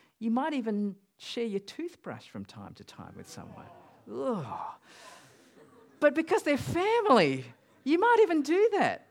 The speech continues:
You know, it's, it's real affection, it's, it's love, and maybe I've gone too far, haven't I? But, but you get the vibe, don't you? It's genuine, affectionate love. It's to be,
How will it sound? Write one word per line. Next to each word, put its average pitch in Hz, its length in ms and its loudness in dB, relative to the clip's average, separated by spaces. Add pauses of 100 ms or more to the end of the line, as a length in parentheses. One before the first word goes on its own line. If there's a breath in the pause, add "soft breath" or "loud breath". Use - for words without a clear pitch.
You 240 120 0
know, 339 200 0
it's, 294 480 -6
it's - 240 -6
real 311 320 0
affection, 262 800 -2
it's, 202 240 -4
it's 196 240 -2
love, 233 580 0
and 160 440 0
maybe 202 280 2
I've 147 120 2
gone 147 180 4
too 135 260 -4
far, 101 340 -2
haven't 110 280 -6
I? 95 180 -6
But, 110 220 -4 (1000 loud breath)
but 262 120 2
you 269 120 2
get 349 320 2
the 262 100 8
vibe, 240 540 6
don't 269 240 2
you? 240 160 2
It's 247 300 0
genuine, 294 580 2
affectionate 240 680 2
love. 254 360 4
It's 226 160 -2
to 240 160 -2
be, 214 260 -4